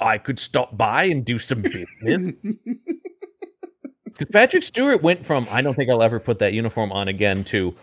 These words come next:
Speaker 1: "Oh, I'm not even done now."
Speaker 2: <laughs>
Speaker 1: I love it. We keep talking. He goes, he goes, "If the writing stays this good, I'll keep playing him forever."
Speaker 2: I want him to show up on Lower Decks so bad, 'cause we've had Riker show back up.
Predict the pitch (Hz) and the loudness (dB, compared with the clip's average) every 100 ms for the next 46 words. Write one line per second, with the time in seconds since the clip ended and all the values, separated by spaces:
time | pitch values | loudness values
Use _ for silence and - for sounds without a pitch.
0 | - 294 - - - 277 262 170 151 139 | 4 6 4 4 2 4 4 4 2 2
1 | 139 143 139 196 392 - - _ _ _ | 2 2 2 2 2 -2 -4 _ _ _
2 | _ - - 196 269 302 - 330 - 269 | _ -8 -8 -4 -6 -4 -4 -6 -6 -10
3 | - - - - _ - - 139 - 196 | -10 -10 -12 -20 _ -20 -6 -2 -2 -2
4 | 233 233 160 - - - 160 175 214 240 | -2 -2 -4 -6 -20 0 2 2 -2 0
5 | 262 151 127 120 123 113 107 104 113 98 | 0 0 0 -2 -2 -4 -2 -2 -2 0
6 | 113 170 185 147 - 120 143 - 120 123 | 2 0 -2 -6 -4 -2 -2 -2 -4 -4
7 | - 113 151 - - _ _ _ _ - | -6 -4 -4 -8 -18 _ _ _ _ -8
8 | 113 - 113 - 95 85 80 82 165 - | -6 -4 -8 -10 -12 -12 -8 -6 -6 -8
9 | - _ _ _ _ _ _ _ _ _ | -20 _ _ _ _ _ _ _ _ _
10 | 107 113 127 117 113 120 - 120 107 107 | -6 -4 -4 -4 -6 -6 -8 -8 -8 -8
11 | 101 107 101 95 101 92 90 90 90 87 | -8 -4 -4 -4 -8 -8 -8 -8 -8 -10
12 | 87 - - 87 87 85 92 113 113 110 | -12 -10 -10 -10 -12 -12 -14 -12 -10 -2
13 | 135 143 156 139 120 127 135 127 - 120 | 4 4 4 0 2 2 2 -2 0 0
14 | 120 120 127 123 | 0 0 0 -4